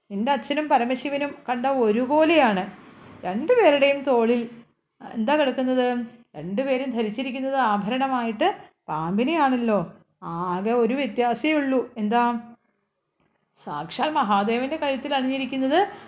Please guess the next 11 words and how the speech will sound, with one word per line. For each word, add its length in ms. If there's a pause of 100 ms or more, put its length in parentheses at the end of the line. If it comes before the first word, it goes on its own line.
(140)
ഉഗ്രവിഷമുള്ള 800 (600)
ആ 140
വലിയ 360
ജീവനുള്ള 540
സർപ്പത്തെയാണ്. 720
പക്ഷെ 280
നിൻ്റെ 280
അച്ഛനാവട്ടെ 720 (400)
ചത്ത 300
പാമ്പിനെയാണെന്ന് 760
മാത്രം" 400